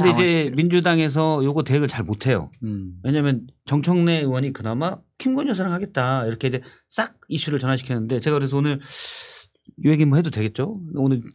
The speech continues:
Speaker 1: 이른바 이제 지도부에, 민주당 지도부 한 분에게 얘기를 했어요. "이거
Speaker 2: 어.
Speaker 1: 왜 대응을 못하냐?"
Speaker 2: 음.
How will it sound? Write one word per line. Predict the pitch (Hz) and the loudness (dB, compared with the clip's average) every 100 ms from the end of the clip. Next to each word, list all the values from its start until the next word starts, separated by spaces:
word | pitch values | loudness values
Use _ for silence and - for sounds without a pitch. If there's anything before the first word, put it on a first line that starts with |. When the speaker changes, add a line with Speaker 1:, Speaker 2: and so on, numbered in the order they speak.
| _ _ _ _ - | _ _ _ _ -4
Speaker 1:
이른바 | 127 127 | 0 4
이제 | 120 110 | 2 0
지도부에, | 104 - 120 104 104 92 | -4 -2 0 0 -2 -2
민주당 | 104 117 98 | -2 -2 -2
지도부 | 107 101 | -2 -2
한 | 113 | 0
분에게 | 127 110 87 | 0 0 -2
얘기를 | 90 104 | -4 -6
했어요. | 104 98 101 | -6 -6 0
"이거 | 202 | 2
Speaker 2:
어. | 214 | 4
Speaker 1:
왜 | 185 | 4
대응을 | - 151 | 2 0
못하냐?" | 123 104 127 110 87 95 | 0 -2 -4 -4 -2 -2
Speaker 2:
음. | 110 104 95 | 0 -2 -6